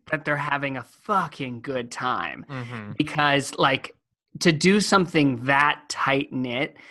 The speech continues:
Speaker 1: that kind of comedy, you have to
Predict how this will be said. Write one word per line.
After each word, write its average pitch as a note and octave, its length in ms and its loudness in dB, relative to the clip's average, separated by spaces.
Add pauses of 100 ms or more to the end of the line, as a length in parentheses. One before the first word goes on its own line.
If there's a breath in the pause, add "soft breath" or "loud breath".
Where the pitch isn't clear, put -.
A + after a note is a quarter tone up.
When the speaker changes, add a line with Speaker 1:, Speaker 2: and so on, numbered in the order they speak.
(160 loud breath)
Speaker 1:
that D3 240 -2
kind C#3+ 220 0
of C3 80 -8
comedy, C#3+ 580 0 (220 loud breath)
you D#3+ 160 4
have D3+ 380 0
to C#3 160 0